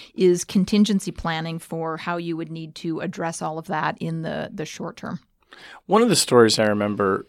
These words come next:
Speaker 2: most vividly after the vote a couple of years ago, and maybe this is apocryphal, was that the most Googled search term in the U K was, "What is Brexit?" <laughs> And I think obviously what that speaks
Speaker 1: It was,
Speaker 2: to
Speaker 1: "What is the European Union?"
Speaker 2: Oh, so, <laughs> okay, well, there's, there's that, that's related.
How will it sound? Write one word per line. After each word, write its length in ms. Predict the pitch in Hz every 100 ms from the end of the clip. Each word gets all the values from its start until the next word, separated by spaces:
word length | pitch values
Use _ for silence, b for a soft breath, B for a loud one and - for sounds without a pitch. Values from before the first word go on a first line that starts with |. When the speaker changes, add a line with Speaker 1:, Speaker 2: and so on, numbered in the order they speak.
| _ -
Speaker 2:
most 340 | - 123 104
vividly 460 | 104 120 113 104 90
after 400 | 101 107 - 101
the 160 | 98
vote 540 | 90 95 107 - - - _
a 60 | -
couple 260 | 101 101
of 80 | 95
years 240 | 95 92 95
ago, 140 | 95
and 80 | 95
maybe 180 | 98 87
this 140 | 82
is 140 | 92
apocryphal, 640 | - 87 80 - 80 71 80
was 160 | 98
that 160 | - 95
the 120 | 101
most 280 | 101 101 95
Googled 380 | 113 110 107 95
search 420 | - 101 - -
term 400 | - 101 92 92 B B B B -
in 140 | 110
the 40 | 101
U 160 | 98
K 240 | 90 101 95
was, 220 | 92 95
"What 180 | 101 95
is 100 | 95
Brexit?" 720 | - 90 101 127 135 - - -
<laughs> 260 | - - -
And 80 | 143
I 60 |
think 200 | 139 170
obviously 260 | 139 135 131
what 80 | 120
that 160 | 113
speaks 240 | - 127 165
Speaker 1:
It 60 |
was, 80 | 220
Speaker 2:
to 100 | 202
Speaker 1:
"What 100 | 226
is 140 | 220
the 80 | 185
European 420 | 180 180 - 175
Union?" 380 | 190 190 185 180 -
Speaker 2:
Oh, 200 | 147 151
so, 160 | 131 107
<laughs> 40 |
okay, 360 | 104 110 147 101 113
well, 120 | 110
there's, 240 | 101 95 -
there's 200 | 98 95
that, 220 | 104 98
that's 240 | - -
related. 420 | 104 104 131 107